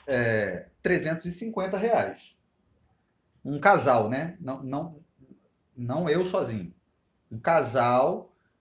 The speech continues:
pra, pra almoçar lá com, com, com todas aquelas coisas que se tem direito, é, entrada, é, prato principal, sobremesa,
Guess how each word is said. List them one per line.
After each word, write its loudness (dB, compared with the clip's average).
pra, 0
pra -6
almoçar -2
lá 2
com, -10
com, -8
com -10
todas 4
aquelas -2
coisas -4
que -18
se -12
tem -8
direito, -4
é, -2
entrada, 0
é, -2
prato -4
principal, -2
sobremesa, -2